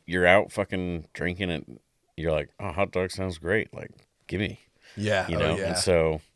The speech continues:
Speaker 1: that's kind of, that's what we went with. And, you know, <laughs> tried, like, probably two hundred different hot dogs to, like, find the one that we're using. And
Speaker 2: Wow.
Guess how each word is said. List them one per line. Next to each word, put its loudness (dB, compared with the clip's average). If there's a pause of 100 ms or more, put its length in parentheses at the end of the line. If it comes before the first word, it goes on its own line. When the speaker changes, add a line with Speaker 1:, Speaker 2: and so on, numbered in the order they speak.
(600)
Speaker 1:
that's 4
kind 0
of, 2
that's 0
what 4
we 2
went 0
with. 0 (880)
And, 2
you -2
know, -4 (920)
<laughs> -6 (800)
tried, 6
like, 2 (380)
probably 0 (240)
two 2
hundred 0
different -2
hot -2
dogs -4 (200)
to, -4
like, 2
find -4
the -4
one -2
that -6
we're 0
using. -4
And -10 (580)
Speaker 2:
Wow. 4